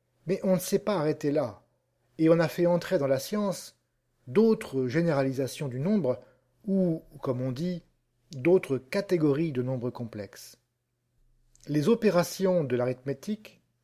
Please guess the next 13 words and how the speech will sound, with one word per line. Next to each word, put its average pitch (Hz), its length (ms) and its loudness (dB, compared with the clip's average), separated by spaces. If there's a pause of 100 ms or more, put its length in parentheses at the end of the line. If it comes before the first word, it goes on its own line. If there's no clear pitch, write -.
(160)
ont 143 120 -4
été, 160 540 0
de 131 140 0
leur 131 200 0
côté, 190 480 -4 (720)
soumises 180 340 2
à 156 40 2
la 147 100 2
critique, - 680 -12 (400)
et 139 100 0
les 135 160 0
quaternions 160 580 0
d'Hamilton 135 800 -2